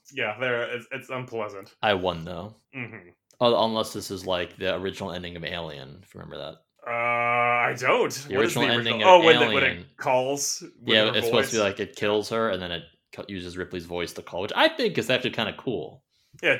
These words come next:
Speaker 1: did they shoot that, or they just, that was in the script?
Speaker 2: I think it was in the script, but I think a lot of people thought it was stupid and lame, but I think it's kinda
Speaker 1: Mm.
Speaker 2: frightening.
Speaker 1: Yeah, I mean, that, I mean, it's certainly weird, but I think at that point, like, you don't,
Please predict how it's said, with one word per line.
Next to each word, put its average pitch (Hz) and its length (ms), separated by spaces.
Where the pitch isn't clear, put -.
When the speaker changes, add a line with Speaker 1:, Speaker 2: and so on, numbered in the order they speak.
Speaker 1:
did 185 180
they 262 160
shoot - 380
that, 254 220
or 190 100
they 143 100
just, 123 380
that 131 100
was 127 140
in 120 80
the 101 80
script? - 360
Speaker 2:
I 156 40
think 160 100
it 120 40
was 98 80
in 85 80
the - 40
script, 90 160
but 110 80
I 113 40
think 180 140
a 156 40
lot 131 220
of 110 60
people 104 180
thought 101 180
it 90 40
was 82 140
stupid 92 320
and 87 140
lame, 87 340
but - 80
I 202 80
think 294 160
it's 143 100
kinda 107 200
Speaker 1:
Mm. - 40
Speaker 2:
frightening. - 460
Speaker 1:
Yeah, 262 180
I 220 80
mean, 214 160
that, 214 200
I 160 80
mean, 170 120
it's 156 160
certainly 156 360
weird, 120 560
but 120 120
I 117 80
think 117 240
at 117 100
that 113 180
point, 110 260
like, 101 280
you 117 280
don't, 107 220